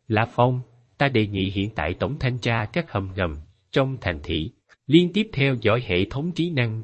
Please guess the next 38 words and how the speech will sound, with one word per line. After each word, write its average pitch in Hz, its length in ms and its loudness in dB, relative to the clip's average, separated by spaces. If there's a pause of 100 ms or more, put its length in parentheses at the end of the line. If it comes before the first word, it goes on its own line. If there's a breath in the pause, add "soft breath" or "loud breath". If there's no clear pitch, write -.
(100)
tìm 104 240 2
ra 123 220 -2
chút 190 260 -4
lịch 98 160 0
sử 87 360 -2
của 135 120 0
thành 82 220 -4
phố. 143 380 -2 (360 soft breath)
Ba 110 200 0 (100)
ba 101 180 0
tháp 127 320 -4
nói 143 160 2
ta 127 220 -2
hoài 87 300 -2
nghi 123 120 -4
nhất, 180 240 2 (180)
tại 117 160 2
thành 117 240 -2
thị 110 180 0
này, 98 320 -2 (180 soft breath)
nhóm 170 260 4
thợ 98 160 0
mỏ 107 340 0
trường 101 180 0
kỳ 92 220 -2
bị 87 160 -2
vây 139 220 2
quanh 123 160 0
ở 110 200 -2
nơi 113 200 0
này, 78 200 -2 (320)
bên 156 220 4
trong 131 300 0
chắc 175 180 0
phát 175 200 -2
sinh 117 240 -2
biến 131 160 2
hóa. 131 360 0